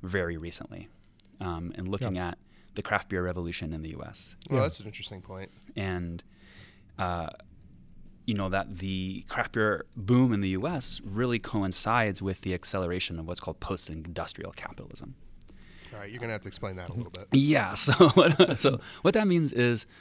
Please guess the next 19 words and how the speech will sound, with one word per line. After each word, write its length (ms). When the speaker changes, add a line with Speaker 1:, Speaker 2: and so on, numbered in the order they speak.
Speaker 1:
uh, 180
the 140
main 420
source 460
of 120
the, 160
the 60
main, 300
like, 180
labor 300
source, 240
what 80
most 160
people 200
are 60
doing 340
every 200
day, 320
uh, 40